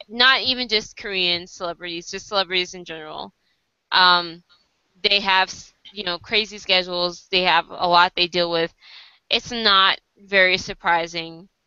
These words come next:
to hear about. I mean, it, it's sad, but it's not surprising to hear about anybody using drugs because, um,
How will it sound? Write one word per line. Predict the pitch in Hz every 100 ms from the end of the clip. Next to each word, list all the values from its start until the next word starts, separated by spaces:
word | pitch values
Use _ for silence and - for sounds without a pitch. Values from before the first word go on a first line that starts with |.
| _
to | 190
hear | 185 180 170 127
about. | 180 175 165 127 _ -
I | 202
mean, | 180 180
it, | 165 131 -
it's | 233 _ - _ _ _ -
sad, | - 339 247 190 196
but | 202
it's | 254
not | 240 202 - -
surprising | - 254 240 190 190
to | 185
hear | 190
about | 185 175 -
anybody | 180 170 165 160
using | 160 175 190 180
drugs | 165 160 170 -
because, | 175 202 170 165 - _ - - - - _ _ _ -
um, | 190 180 180 180